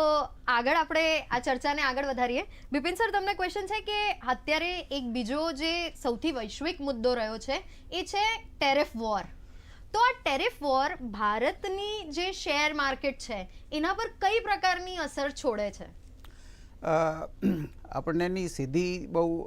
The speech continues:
Speaker 2: અસર નથી. મુખ્ય અસર તો અમેરિકા, કેનેડા,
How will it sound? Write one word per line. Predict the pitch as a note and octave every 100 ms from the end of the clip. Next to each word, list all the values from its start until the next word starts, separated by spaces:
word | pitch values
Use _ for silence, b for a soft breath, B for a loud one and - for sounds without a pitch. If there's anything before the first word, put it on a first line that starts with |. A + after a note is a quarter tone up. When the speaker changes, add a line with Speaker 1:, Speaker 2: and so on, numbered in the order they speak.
| -
Speaker 2:
અસર | D3+ E3
નથી. | E3 F3 E3 D3 D3 - G#2
મુખ્ય | A#2 A#2+ D#3+
અસર | C#3+ - C3+
તો | - D3 D3 D2+ - - -
અમેરિકા, | B2+ C#3+ D3 D3 C#3+ C#3 C3+ - - C3
કેનેડા, | B2+ C3 C#3 C3+ C3